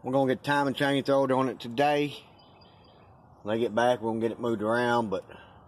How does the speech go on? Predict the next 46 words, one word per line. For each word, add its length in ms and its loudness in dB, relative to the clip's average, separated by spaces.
I 60 -2
probably 300 2
ain't 100 0
gonna 260 2
make 260 0
a 40 -18
video 320 2
on 80 2
that 180 0
today, 360 0
probably 260 2
tomorrow. 400 4
Well, 240 4
I'll 80 0
get 140 -4
some 100 -16
content 360 0
for 60 -10
y'all 140 4
tomorrow, 340 2
guys. 260 -4
Everybody's 400 2
in 80 -2
self-quarantine 800 2
and 100 0
everything. 420 4
But 200 4
with 140 4
that 180 4
said, 360 4
go 180 2
ahead 100 4
and 80 0
hit 60 2
that 80 2
subscribe 400 4
button, 200 4
hit 120 -2
that 140 4
notification 540 2
bell 180 4
so 100 -2
you 120 0
don't 160 2
miss 240 0
nothing. 280 -4